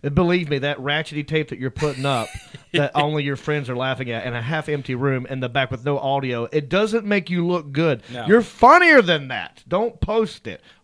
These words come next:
Speaker 1: Wait till you get polished, then post it.
Speaker 2: Yes.
Speaker 1: 'Cause right now, you're just looking amateur, and you're not gonna get booked, and that shit's gonna live on the internet forever.
Speaker 2: Yes, it
Speaker 1: So
Speaker 2: is.
Speaker 1: don't, don't do that.
Speaker 2: D-, yes.
Speaker 1: So just know that. Uh, uh, be proud. Just don't post it.
Speaker 2: Yes.
Speaker 1: Yeah.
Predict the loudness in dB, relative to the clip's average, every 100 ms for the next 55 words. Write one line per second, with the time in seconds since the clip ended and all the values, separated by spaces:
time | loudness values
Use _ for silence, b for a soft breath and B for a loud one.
0 | -2 0 0 -4 -8 -8 -6 -6 -6 -8
1 | -6 -6 -8 -10 -8 -8 -8 -4 -4 -4
2 | -10 -12 -12 -6 -6 -4 -4 -6 B B
3 | B -10 -8 -6 -6 -6 -8 -8 -8 -10
4 | -10 B B -10 -10 -8 -10 -8 -10 -6
5 | -6 -6 -12 -14 -14 -14 -12 -12 -10 -10
6 | -8 -8 -8 -8 -10 -12 -12 -6 -6 -6
7 | -14 -14 -10 -4 2 2 0 -4 2 2
8 | 2 -2 -2 -6 -12 -18 -20 -20 -18 -20
9 | -20 -6 -4 -4 -6 -4 0 0 0 -4
10 | -4 0 2 2 0 0 0 -2 -4 -12
11 | -10 -8 -10 -8 -10 -10 -14 -20 -20 -20
12 | -20 -14 -12